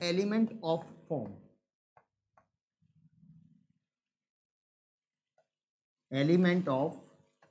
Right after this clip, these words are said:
form। ठीक है, एक फॉर्म को बनाते समय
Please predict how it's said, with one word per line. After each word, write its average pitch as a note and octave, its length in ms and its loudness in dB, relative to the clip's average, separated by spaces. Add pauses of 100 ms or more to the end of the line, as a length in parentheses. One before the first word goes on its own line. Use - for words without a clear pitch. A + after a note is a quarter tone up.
(460)
form। G#2+ 240 -10 (1120)
ठीक E3+ 120 -2
है, F#3+ 140 -2 (280)
एक C#4+ 240 6
फॉर्म G3+ 320 0
को A#3+ 160 6
बनाते E3 460 6
समय D3+ 420 2